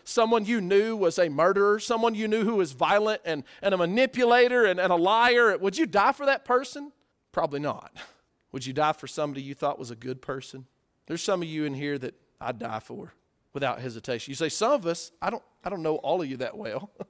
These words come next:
<laughs> I'm just being honest. There's some of you, I wouldn't hesitate. I'd, I'd step in front and take a bullet. I bet there's some of you here who feel the same about others. Why? That's not what God did.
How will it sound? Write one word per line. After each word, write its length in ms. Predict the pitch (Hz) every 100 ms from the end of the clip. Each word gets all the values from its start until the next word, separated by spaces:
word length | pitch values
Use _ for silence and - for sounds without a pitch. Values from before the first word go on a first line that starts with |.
| _
<laughs> 300 | _ _ -
I'm 80 | 277
just 120 | 269
being 200 | 202 233
honest. 580 | 190 220 240 233 - - _ _ _ _
There's 140 | 226 -
some 200 | 262 285
of 80 |
you, 80 | 240
I 60 | 240
wouldn't 240 | 311 254
hesitate. 340 | 294 285 233 196
I'd, 280 | 240 -
I'd 160 | 202 233
step 300 | - 196 202
in 100 | 175
front 240 | 190 185
and 60 | 139
take 180 | 170 165
a 80 | 143
bullet. 340 | 139 101 98 _ _ _ _
I 80 | 143
bet 160 | 170
there's 340 | 147 135 - - _
some 300 | - - 143
of 60 | 143
you 100 | 135
here 160 | 143 131
who 80 |
feel 160 | 120 139
the 100 | 120
same 280 | - 131 120
about 280 | 110 107 107
others. 380 | 101 107 - -
Why? 360 | 214 226 101 _ _ _ _
That's 220 | - 147 180
not 160 | 156
what 100 | 127
God 280 | 131 135 107
did. 220 | 107 107